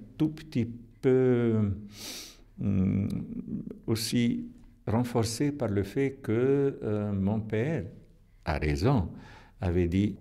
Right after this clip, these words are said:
Ici, à la maison, on parle l'italien, mais on parle pas le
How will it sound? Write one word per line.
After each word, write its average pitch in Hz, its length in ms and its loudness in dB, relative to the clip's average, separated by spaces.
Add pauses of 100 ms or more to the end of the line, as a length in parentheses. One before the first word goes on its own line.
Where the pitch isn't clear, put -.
Ici, 117 460 -6
à - 60 -8
la 92 100 -2
maison, 101 400 -4 (100)
on 101 100 0
parle 87 320 -2 (140)
l'italien, 110 480 0
mais 117 100 0
on 87 80 -2
parle - 260 -6
pas 95 120 -2
le 90 360 -2